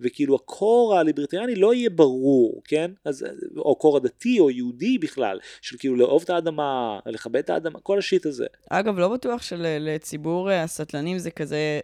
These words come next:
Speaker 2: אה, חדשות טובות. זאת אומרת, הוא אומר, "תעשו את זה חוקי ותיקחו מס". זאת אומרת, זה יכול להיות מאוד מאוד להתייקר, כמו שקרה,
Speaker 1: תראי.
Speaker 2: נגיד, עם סיגריות ואלכוהול.
Speaker 1: א-, את מפספסת פה בעיניי את הסיפור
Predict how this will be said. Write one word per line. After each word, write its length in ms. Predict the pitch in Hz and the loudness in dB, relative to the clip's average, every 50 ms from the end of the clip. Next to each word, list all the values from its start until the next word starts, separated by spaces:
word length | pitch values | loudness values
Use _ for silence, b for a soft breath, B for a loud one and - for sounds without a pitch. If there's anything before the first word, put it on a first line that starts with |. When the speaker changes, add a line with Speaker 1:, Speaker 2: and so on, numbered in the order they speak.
| - | -6
Speaker 2:
אה, 100 | - 151 147 | -6 -6 -6
חדשות 420 | - - 143 143 147 - 151 143 | -8 -10 -10 -12 -10 -10 -12 -8
טובות. 400 | - 170 175 214 285 247 180 151 | -6 -6 -4 -2 -2 -2 -2 -2
זאת 80 | - - | -4 -8
אומרת, 220 | 156 147 147 _ - | -10 -10 -10 _ -8
הוא 100 | 156 170 | -8 -6
אומר, 400 | 170 170 170 165 165 160 156 151 b b b b b _ | -6 -6 -6 -4 -4 -4 -6 -8 b b b b b _
"תעשו 360 | - 156 160 - - 190 190 | -6 -6 -6 -4 -4 -4 -4
את 60 | 180 | -4
זה 80 | 170 175 | -6 -10
חוקי 440 | 160 160 165 _ - 156 147 143 135 | -10 -10 -12 _ -10 -8 -8 -8 -8
ותיקחו 460 | 139 139 - 147 - - - 220 220 | -10 -14 -14 -14 -12 -10 -8 -8 -6
מס". 300 | 226 - - 202 175 170 | -6 -6 -6 -8 -8 -10
זאת 80 | - - | -10 -8
אומרת, 160 | 156 151 147 | -8 -8 -4
זה 100 | 156 156 | -4 -4
יכול 260 | 147 - - 180 180 | -4 -2 -2 -2 0
להיות 280 | 185 185 185 _ - _ - | 0 -2 -4 _ -12 _ -14
מאוד 300 | 170 180 175 160 170 190 | -8 -6 -4 -2 -2 -2
מאוד 220 | 202 196 190 175 | -2 -2 -2 -2
להתייקר, 600 | 170 165 160 - - 160 151 _ - 226 226 214 185 | -2 -4 -4 -4 -8 -10 -10 _ -8 -6 -6 -6 -8
כמו 160 | - 160 151 156 | -8 -10 -12 -12
שקרה, 220 | 175 - - 131 | -4 0 2 2
Speaker 1:
תראי. 100 | - 170 | 2 2
Speaker 2:
נגיד, 200 | 170 160 165 156 | 0 -4 -6 -6
עם 80 | 147 156 | -6 -8
סיגריות 460 | - - 131 - 156 160 170 165 170 | -8 -8 -6 -4 -2 -2 -2 -2 -2
ואלכוהול. 640 | 147 143 147 165 196 208 - - 196 165 160 160 - _ _ | -2 0 0 0 -2 -4 -4 -4 -2 -2 -2 -4 -6 _ _
Speaker 1:
א-, 40 | - - _ - 160 | -10 -8 _ 0 0
את 40 | 151 | 0
מפספסת 460 | - - 156 - - 190 180 196 190 | 0 -4 -4 2 2 4 4 4 6
פה 100 | - 180 | 6 6
בעיניי 200 | 147 131 131 143 | 8 6 4 4
את 60 | 143 | 0
הסיפור 380 | 151 131 131 123 - 143 143 | -2 -8 -10 -2 -2 -2 -2